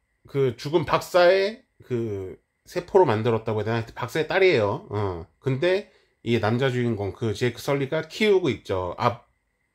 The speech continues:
게-, 제이크 설리가 어떻게 보면 입양한 것처럼 돼서 키우고 있어요. 그 여기는 이제 그, 이제 물, 그 바닷가의 부족으로 갔을 때 그 부족의 족장이랑 그, 그,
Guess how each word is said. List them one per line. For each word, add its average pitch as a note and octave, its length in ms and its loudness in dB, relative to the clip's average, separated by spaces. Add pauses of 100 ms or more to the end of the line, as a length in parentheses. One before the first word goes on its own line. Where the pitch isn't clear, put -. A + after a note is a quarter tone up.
(260)
게-, C3 300 -2
제이크 C3+ 260 0
설리가 C#3+ 240 2
어떻게 A#2 180 0
보면 B2+ 140 2
입양한 D#3 680 0
것처럼 C#3+ 340 -6
돼서 G#2+ 460 -2 (540)
키우고 D#3+ 280 0
있어요. G2+ 540 -4 (1000)
그 C3+ 140 2
여기는 D#3+ 420 4
이제 C3+ 180 2
그, G#2+ 680 2 (220)
이제 A#2+ 120 -2
물, D3 380 2 (460)
그 A2+ 300 -4
바닷가의 C#3 480 2
부족으로 C3+ 360 0
갔을 A#2+ 300 -6
때 F3 200 -2
그 A2+ 440 0
부족의 D3+ 640 0 (960)
족장이랑 C3 640 0 (220)
그, G2 460 -4 (840)
그, G#2 380 -6